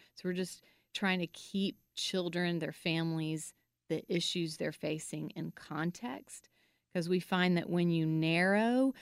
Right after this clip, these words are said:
um, people get one-dimensional and solution, maneuverability and solutions are much harder to grasp. When you keep things three D and you chase the why, then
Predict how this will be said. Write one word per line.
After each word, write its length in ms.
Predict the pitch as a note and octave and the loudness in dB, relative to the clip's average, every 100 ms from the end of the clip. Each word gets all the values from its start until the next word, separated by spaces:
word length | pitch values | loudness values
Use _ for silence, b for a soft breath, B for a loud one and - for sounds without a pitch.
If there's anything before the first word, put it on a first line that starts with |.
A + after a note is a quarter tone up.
| B B _ | B B _
um, 560 | E3+ E3 D#3+ D#3 D#3 G3+ _ G#3+ | 2 2 2 2 -2 -6 _ -4
people 300 | G3 G3+ F#3+ | -2 0 0
get 420 | E3+ E3 D#3+ - | 2 4 2 0
one-dimensional 1080 | - E3+ F3 E3+ D#3+ D#3+ F3 - G#3 A3+ A#3+ - | -4 2 2 2 0 0 -2 2 2 2 0 0
and 220 | E3 D#3+ | 0 0
solution, 640 | - E3 E3 D#3+ - - | -2 0 0 0 -2 2
maneuverability 880 | F3+ G3 F#3+ F3+ E3 F3 E3+ E3+ E3 | 6 6 6 4 2 4 4 4 2
and 120 | D#3 | 0
solutions 840 | - D#3 D#3 D#3+ E3 - D#3 D3+ - | -4 -4 0 0 0 -4 -4 -4 -4
are 160 | D#3 | -6
much 300 | D3+ D#3+ D#3+ | -4 -4 -6
harder 480 | - - D#3+ D#3 D#3 | -6 -2 0 0 -2
to 100 | D3+ | -4
grasp. 600 | D3+ D3+ C#3+ C#3+ - - - _ _ _ | -2 0 2 0 -4 -12 -18 _ _ _
When 200 | F#3 F#3 | 2 4
you 340 | E3+ D#3+ D#3+ G3 | 4 2 0 -2
keep 300 | - - G3+ | -8 -6 -6
things 420 | - F#3+ F3 E3 - | -4 0 0 -2 -4
three 320 | F3+ F#3 F3 | -4 -2 0
D 440 | D#3 D#3+ F#3+ A#3+ | 0 0 0 0
and 180 | F3+ D#3+ | 0 0
you 100 | D#3 | -2
chase 520 | - - E3 E3 - | -4 -4 -2 -2 -4
the 140 | - E3 | -6 -4
why, 580 | D#3 D#3 E3 G3+ B3+ B3 b b - | -4 -4 -2 -2 -2 -4 b b -4
then 720 | F3+ F3+ F3 E3+ D#3+ - | 0 2 4 2 0 -6